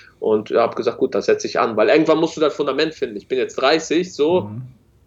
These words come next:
Speaker 1: ich sehe mich noch nicht so alt, man ist immer so alt, wie man sich fühlt. Und da sagte Janet Jackson, mit fünfzig hat ihr Leben erst begonnen oder so, weiß ich nicht. <laughs> Aber,
Speaker 2: Fang früher an.
Speaker 1: ähm, genau, fang früher an. Mein, ich will halt ein Fundament haben.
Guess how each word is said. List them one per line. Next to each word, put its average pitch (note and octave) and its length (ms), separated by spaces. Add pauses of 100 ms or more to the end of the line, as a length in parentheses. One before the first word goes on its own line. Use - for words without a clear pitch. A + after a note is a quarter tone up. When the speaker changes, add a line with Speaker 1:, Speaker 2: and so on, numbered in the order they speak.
Speaker 1:
ich A#2+ 120
sehe B2+ 120
mich C3 140
noch B2+ 100
nicht B2+ 160
so D#3+ 240
alt, D#3 320
man A#2+ 120
ist C3 140
immer B2+ 160
so B2 80
alt, B2 200
wie B2+ 60
man A#2+ 140
sich A2+ 160
fühlt. E3+ 300
Und B2 60
da A#2 40
sagte B2+ 340
Janet B2+ 280
Jackson, B2+ 320
mit A2 80
fünfzig B2+ 320
hat B2 100
ihr A#2+ 80
Leben B2 220
erst A2 140
begonnen C#3+ 300
oder D3 200
so, C#3+ 160
weiß B2+ 180
ich C#3 140
nicht. C#3+ 260
<laughs> - 920
Aber, E3 580
Speaker 2:
Fang F3 240
früher F3+ 240
an. B2+ 180
Speaker 1:
ähm, C3+ 180 (800)
genau, D#3+ 460
fang D#3+ 260
früher E3+ 280
an. C#3+ 80
Mein, D#3 220
ich D3+ 180
will D#3 140
halt D3 140
ein D3 80
Fundament D3 460
haben. A2+ 340